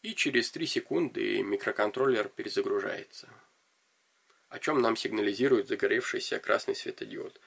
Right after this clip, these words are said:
И так по кругу. Ссылки на скетчи я оставлю в описании к видео. Надеюсь, видео было интересным. Напишите своё мнение в комментариях. Всем спасибо за просмотр. Подписывайтесь на канал.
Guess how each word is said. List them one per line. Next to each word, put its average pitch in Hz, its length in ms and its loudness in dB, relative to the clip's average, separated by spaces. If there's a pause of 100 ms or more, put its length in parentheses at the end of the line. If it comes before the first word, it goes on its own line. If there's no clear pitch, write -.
(180)
И 180 100 -2
так 135 240 0
по - 80 -2
кругу. - 400 -10 (2000)
Ссылки - 360 0
на 110 160 4
скетчи - 400 -2
я 160 200 0
оставлю 127 420 2
в 104 60 4
описании 104 460 -2
к - 120 -10
видео. 95 340 -10 (720)
Надеюсь, 135 400 2
видео 117 320 4
было 107 320 4
интересным. 165 680 2 (400)
Напишите 123 520 -2
своё 107 260 2
мнение 104 320 2
в - 80 -10
комментариях. - 720 -2 (480)
Всем 135 220 2
спасибо 113 540 0
за 98 140 2
просмотр. - 560 -2 (420)
Подписывайтесь 101 840 0
на - 120 -6
канал. 180 420 4